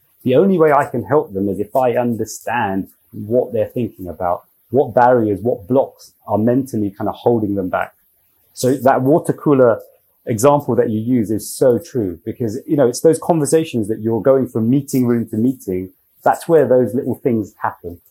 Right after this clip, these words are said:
where they just share a little nugget of information. And then me as a manager, I'm thinking, "Well, what do you mean? Why are you thinking about it that way? Let me understand a little bit more."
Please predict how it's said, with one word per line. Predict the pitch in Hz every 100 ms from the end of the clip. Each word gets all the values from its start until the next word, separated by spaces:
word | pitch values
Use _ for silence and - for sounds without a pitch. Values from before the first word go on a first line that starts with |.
| _ _ -
where | 110
they | 113
just | 143 -
share | - 165 147
a | 131
little | 170 156
nugget | 143 143 131
of | 117
information. | 120 110 120 139 139 98
And | 101 107
then | 113 113
me | 135 135 175 139
as |
a | 113
manager, | 156 165 120
I'm | 117
thinking, | 135 131 123
"Well, | 127 - 123
what | 123 127
do | 113
you |
mean? | 135 90
Why | 123 143
are | 143
you | 127 123
thinking | 139 127 110
about | 98 95
it | 92
that | 104 120
way? | 117 78 _ _
Let | 135 147 156
me | 131
understand | 123 110 - 139 147
a |
little | 95 92
bit | 92 90
more." | 80